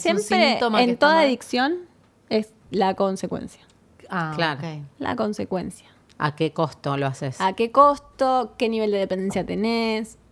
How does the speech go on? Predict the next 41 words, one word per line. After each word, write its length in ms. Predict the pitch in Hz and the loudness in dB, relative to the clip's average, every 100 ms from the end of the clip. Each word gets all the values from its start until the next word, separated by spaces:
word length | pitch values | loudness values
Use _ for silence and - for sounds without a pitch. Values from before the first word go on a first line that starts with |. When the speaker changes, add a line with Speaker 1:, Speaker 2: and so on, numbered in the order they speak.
| - | -14
Speaker 2:
Si 100 | - | -6
Speaker 3:
Sí, 100 | 190 | 0
Speaker 2:
yo 60 | 233 | 2
solo 140 | 262 | 2
Speaker 3:
qué 60 | 151 | 2
Speaker 2:
me 40 | 160 | 4
Speaker 3:
riesgo, 460 | 208 196 151 143 | 4 4 2 0
¿no? 280 | 143 185 285 | 0 -2 -2
También. 420 | 165 147 143 135 - | -2 0 0 -2 -4
Me 80 | 147 | 0
imagino 400 | 147 139 175 175 | 0 2 0 2
que 80 | 151 | 0
el 100 | 139 | 0
adicto 360 | 139 147 147 | 0 -2 -4
al 100 | 156 | -4
sexo 400 | 147 156 - 170 | -4 -8 -2 -2
por 140 | 147 135 | 0 0
ahí 100 | 147 | 2
Speaker 2:
Lo 80 | 226 | 2
Speaker 3:
no 60 | |
tiene 160 | 214 240 | 4 6
Speaker 2:
primero 160 | 277 | 6
que, 60 | 240 | 6
Speaker 3:
tantos 320 | 160 165 165 | 2 2 -2
cuidados. 580 | - 156 143 147 160 165 | -2 -2 2 2 4 4
Speaker 2:
lo 40 | 175 | 4
primero 300 | 180 240 240 | 4 2 2
que 320 | 214 208 220 | 0 0 0
evalúas 400 | 202 202 220 226 | 2 4 2 0
es 120 | 220 | -4
eso. 300 | 190 190 170 | -4 -4 -6
¿Te 100 | 190 | -2
lastimaste? 600 | 208 190 202 240 - 330 226 | -2 0 -2 -2 0 -2 0
¿Pagaste? 560 | 196 185 254 - 294 | 0 2 0 0 -4
¿Te 140 | 220 202 | -4 -4
cuidaste? 640 | 196 202 262 - 302 254 | 0 2 2 -2 -6 -2
¿Cuánto 320 | 240 247 254 | -2 -2 -4
te 80 | 226 | -8
pusiste 260 | 220 - 233 | -10 -6 -6
en 80 | |
juego? 200 | 208 - | -6 -10